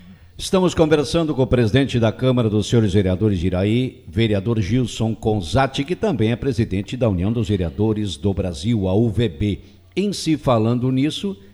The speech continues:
encerra agora, dia trinta e um, esse período como presidente, segue como vereador reeleito em Iraí pela quinta oportunidade,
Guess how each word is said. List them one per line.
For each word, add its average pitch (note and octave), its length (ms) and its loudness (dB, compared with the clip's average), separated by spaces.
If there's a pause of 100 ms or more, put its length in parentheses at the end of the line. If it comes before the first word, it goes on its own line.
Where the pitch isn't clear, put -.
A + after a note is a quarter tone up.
encerra A#2 680 0
agora, F2+ 360 -2
dia F#2 280 -2
trinta F#2+ 420 -4
e E2 100 -6
um, D#2+ 160 -6 (300)
esse A#2 260 -4
período G2+ 600 0 (400)
como G#2+ 280 0
presidente, C3 760 0
segue A2 400 0
como G#2+ 260 0
vereador G#2+ 580 0
reeleito A2 540 2
em G2+ 120 2
Iraí G#2 260 0
pela A2 220 -4
quinta D3 460 -2
oportunidade, G#2+ 960 -2